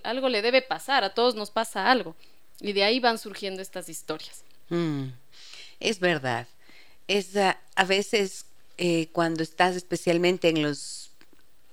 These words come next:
Speaker 2: espacios sociales, ¿no es cierto?
Speaker 1: Ujú.
Speaker 2: A mí me pasa eso. Yo estoy observando, voy a una cafetería, por ejemplo, a un restaurante y veo, y de repente, eh, no sé, pues será por haber escuchado tanto y por haber visto tanto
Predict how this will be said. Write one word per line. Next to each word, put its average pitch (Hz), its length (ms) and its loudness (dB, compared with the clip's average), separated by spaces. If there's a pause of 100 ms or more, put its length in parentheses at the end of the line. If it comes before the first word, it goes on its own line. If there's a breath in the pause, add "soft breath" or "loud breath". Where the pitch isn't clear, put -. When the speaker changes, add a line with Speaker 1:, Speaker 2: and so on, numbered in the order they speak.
(420)
Speaker 2:
espacios 180 680 0
sociales, 147 800 2
¿no 131 80 -8
es 131 60 -8
cierto? 175 440 -2
Speaker 1:
Ujú. 175 80 -12 (440 loud breath)
Speaker 2:
A 170 100 0
mí 190 100 0
me 156 100 2
pasa - 320 -12
eso. 139 220 -16 (180)
Yo - 140 -8
estoy 143 440 -2
observando, 143 640 0
voy 143 160 6
a 147 60 0
una 143 160 0
cafetería, 156 580 -4
por 131 100 -6
ejemplo, 135 360 -6
a 131 40 -2
un 131 100 -6
restaurante 151 600 -4
y - 160 -10
veo, 165 300 2 (580 loud breath)
y 175 120 -4
de 170 140 0
repente, 196 680 -4 (240)
eh, 143 500 -4 (120)
no 143 220 -12
sé, - 240 -10
pues - 200 -18
será 143 260 -2
por 139 280 -2
haber 139 320 -2
escuchado 143 460 -4
tanto 147 440 0
y 139 40 -6
por 135 220 -4
haber 139 220 -2
visto 139 300 -8
tanto 143 440 -6